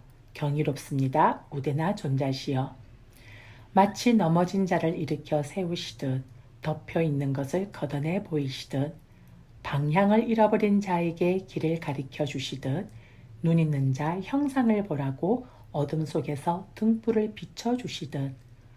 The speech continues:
우데나 존자께서는 여러 가지 방편으로 법을 설해 주셨습니다. 저는 이제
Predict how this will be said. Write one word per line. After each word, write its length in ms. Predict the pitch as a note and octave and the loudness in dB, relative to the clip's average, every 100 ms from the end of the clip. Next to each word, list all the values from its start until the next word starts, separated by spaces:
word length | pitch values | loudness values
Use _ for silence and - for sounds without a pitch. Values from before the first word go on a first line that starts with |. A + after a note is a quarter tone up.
| - - - - - | -20 -20 -20 -6 0
우데나 380 | G3 A3 A#3+ | 6 8 8
존자께서는 880 | B3+ G#3 G3 G3 F3+ E3 D3+ D3+ D3+ - - E3+ | 6 4 2 2 0 -2 -2 0 -2 -6 -4 0
여러 260 | E3+ F3+ | 2 0
가지 360 | F3 E3 F#3+ F#3 | 0 0 2 0
방편으로 840 | - C3+ C3 D3 C#3 C#3 E3+ - - - | 0 -2 -2 -2 0 2 0 -2 -16 -12
법을 300 | - D#3 D#3+ | -4 0 0
설해 300 | D#3+ G3+ G3 | -2 0 0
주셨습니다. 960 | F#3+ - D#3+ C#3 - C3 B2+ C3 C3 C3 - - - - - - - - - - - - - - - - - | -2 -4 -4 -6 -4 -2 -2 -2 -2 -4 -10 -20 -20 -20 -20 -20 -20 -20 -20 -20 -20 -20 -20 -20 -20 -20 -6
저는 320 | - G#3+ B3 A#3+ | 4 8 10 8
이제 520 | G3 F#3 F3+ F3+ | 6 4 4 4